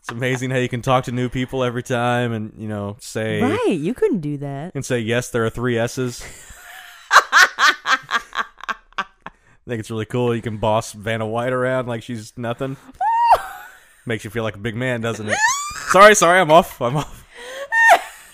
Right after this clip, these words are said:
Speaker 1: Off the topic. I'm off the topic there. Sorry, I'm off the topic. Uh, s-, uh, so I, this is me on my knees apologizing until I watch that Wheel of Fortune episode to find out just how many times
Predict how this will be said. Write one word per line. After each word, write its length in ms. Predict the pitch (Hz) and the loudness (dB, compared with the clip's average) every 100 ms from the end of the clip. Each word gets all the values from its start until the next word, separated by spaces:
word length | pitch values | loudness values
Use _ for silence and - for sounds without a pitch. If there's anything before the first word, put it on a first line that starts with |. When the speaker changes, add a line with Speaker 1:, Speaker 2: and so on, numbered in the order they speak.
| - - - 640 - 640 - - 659 _ - - | -6 -6 -8 -10 -10 -14 -14 -20 -20 _ -18 -8
Speaker 1:
Off 140 | 147 | -6
the 60 | - | -2
topic. 280 | 143 123 120 | -2 0 4
I'm 80 | |
off 120 | 143 - | 2 2
the 60 | |
topic 340 | - 151 123 - | 0 0 -2 -4
there. 240 | 113 131 | -4 -4
Sorry, 220 | - 110 | -4 -6
I'm 100 | 113 | -4
off 120 | 101 | -8
the 80 | - | -8
topic. 460 | - 113 101 123 - - _ _ _ _ _ _ _ _ | -6 -6 -4 -8 -10 -20 _ _ _ _ _ _ _ _
Uh, 560 | 104 104 92 87 85 78 _ _ _ _ _ | -6 -4 -4 -8 -10 -14 _ _ _ _ _
s-, 100 | - - | -18 -8
uh, 280 | 131 117 | -6 -4
so 180 | 113 151 | -4 -4
I, 320 | 139 175 143 143 | 2 4 4 -2
this 200 | 160 156 | -2 -2
is 80 | |
me 200 | 151 196 | -2 2
on 100 | 202 | 4
my 140 | 160 160 | 4 2
knees 240 | 139 131 | 0 -4
apologizing 840 | 117 135 131 120 117 107 101 101 104 _ _ _ _ | -4 0 2 0 -2 -6 -8 -12 -14 _ _ _ _
until 320 | - 110 123 | -10 -6 -2
I 80 | 110 | 0
watch 320 | 107 113 110 | 0 0 -2
that 160 | - 110 | -4 -4
Wheel 160 | 113 107 | -2 -4
of 60 | |
Fortune 320 | - 120 107 110 | -2 -2 -2 -6
episode 300 | 107 113 104 | -6 -6 -6
to 40 | |
find 220 | - 120 | -4 -4
out 80 | 113 | -2
just 160 | 113 147 | -4 0
how 100 | 185 | 0
many 120 | 220 | 0
times 460 | - 160 147 139 | -2 -2 -2 -6